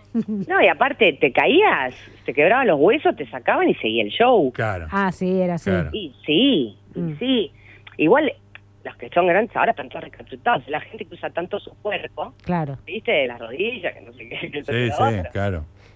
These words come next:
Speaker 1: ¿Y no, y no,
Speaker 2: No.
Speaker 1: y qué quedó del circo de Moscú ahora? ¿No existe más?
Speaker 2: Existen circos, eh, existe como el circo que creo, se llamaba, y no me va a salir el nombre, soy yo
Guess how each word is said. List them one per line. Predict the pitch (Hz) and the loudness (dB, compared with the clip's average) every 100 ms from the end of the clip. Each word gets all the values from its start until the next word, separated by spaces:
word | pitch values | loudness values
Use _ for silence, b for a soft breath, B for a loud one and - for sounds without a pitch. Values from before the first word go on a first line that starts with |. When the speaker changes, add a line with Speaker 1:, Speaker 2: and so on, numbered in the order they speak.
| _ | _
Speaker 1:
¿Y | - 214 | -4 -2
no, | 254 | 2
y | |
no, | 233 | 0
Speaker 2:
No. | 208 214 | 0 -6
Speaker 1:
y | 226 | -4
qué | 220 254 | 0 2
quedó | 285 240 196 | 2 4 2
del | 180 | 0
circo | - 185 175 | -2 -4 -2
de | 170 | -2
Moscú | 165 - - 170 | -2 -4 0 0
ahora? | 165 160 156 | 0 -2 -4
¿No | 160 | -6
existe | - 175 180 | -8 -6 -2
más? | 165 220 277 - - - B B B B | -2 -4 -6 -16 -20 -20 B B B B
Speaker 2:
Existen | - - - 330 - 392 370 247 - | -2 0 2 4 6 4 4 0 -4
circos, | 247 269 - 349 349 - - | -2 -2 0 2 2 -4 -4
eh, | 175 165 151 139 135 123 120 87 | 2 2 2 0 0 0 0 -4
existe | 143 - 330 330 | -6 -6 -4 -2
como | 220 180 143 - | -2 0 0 -2
el | 151 147 | -6 -4
circo | 226 233 190 - - | -4 0 0 -2 -12
que | 147 | -18
creo, | - - | -12 -12
se | - 156 | -12 -12
llamaba, | 180 269 269 - _ | -6 -6 -6 -10 _
y | 123 | -14
no | 143 | -10
me | |
va | 156 | -10
a | 151 | -8
salir | 156 151 | -6 -6
el | |
nombre, | 156 202 160 | -6 -8 -8
soy | 151 147 | -10 -6
yo | 170 | -6